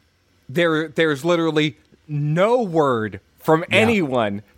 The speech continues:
Speaker 1: to sort of, like, try to push back against these negative narratives that, well, that were out there. Instead, what happens was Pelinka gets a promotion, right?
Speaker 2: Mm-hmm.
Speaker 1: Now, that happens during the season,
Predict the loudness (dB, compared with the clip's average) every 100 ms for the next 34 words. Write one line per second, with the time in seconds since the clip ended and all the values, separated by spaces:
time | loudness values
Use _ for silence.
0 | -2 -2 2 2 2 0 2 0 2 0
1 | 0 -2 -2 -2 0 0 0 0 -2 -4
2 | -4 -2 -2 2 0 2 0 2 0 0
3 | -2 -6 -6 -2 2 2 0 -10 -16 _
4 | -2 2 4 0 -4 _ _ _ _ _
5 | 0 2 2 -2 -2 0 0 2 2 2
6 | 0 0 0 -2 -16 -6 0 0 -2 0
7 | 2 4 2 0 -12 _ 0 0 2 0
8 | 0 -6 -8 -2 0 2 -2 -8 -20 -20
9 | _ -4 0 0 0 -2 -4 -4 -2 0
10 | 0 0 -2 -2 -6 _ _ _ _ _
11 | _ 0 0 0 -4 -2 0 2 0 0
12 | 0 -2 -2 -6 -14 -16 -2 0 2 0
13 | -2 -2 -2 0 0 -2